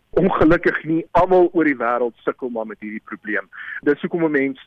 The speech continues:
toepassings het soos Truecaller en dat elke foonmaker, of dit nou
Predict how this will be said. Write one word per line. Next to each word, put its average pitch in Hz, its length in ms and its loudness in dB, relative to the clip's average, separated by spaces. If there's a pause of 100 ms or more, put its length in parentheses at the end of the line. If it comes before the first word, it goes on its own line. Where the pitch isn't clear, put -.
toepassings 165 500 0
het 147 140 -2
soos - 220 -10
Truecaller 139 920 2
en 123 300 -2
dat 120 180 -2
elke 147 320 0 (240)
foonmaker, 135 960 2
of 110 80 -12
dit - 120 -10
nou 120 160 -2